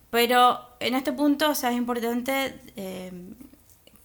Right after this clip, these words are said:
que por ahí te contagies, porque a nosotros nos sirvió para administrarnos mu-, muchísimo mejor en, en, en financieramente, digamos, ¿no?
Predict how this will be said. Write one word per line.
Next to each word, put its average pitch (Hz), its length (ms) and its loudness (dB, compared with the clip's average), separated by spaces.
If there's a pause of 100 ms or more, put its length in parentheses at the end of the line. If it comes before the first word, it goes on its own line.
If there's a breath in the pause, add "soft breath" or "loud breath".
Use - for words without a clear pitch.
(200)
que 202 100 -10
por 214 140 -4
ahí 247 80 2
te 269 120 -2
contagies, 220 840 2
porque 202 340 -4
a 208 80 -2
nosotros 240 360 -4
nos 240 220 -2 (160)
sirvió 233 640 -2 (480 loud breath)
para 196 340 2
administrarnos 214 720 -2
mu-, 233 260 -6
muchísimo 240 500 -4
mejor 220 560 0
en, 185 380 -12
en, 185 260 -12
en 180 520 -14 (300)
financieramente, 220 1080 2
digamos, 190 480 -10
¿no? 202 240 -6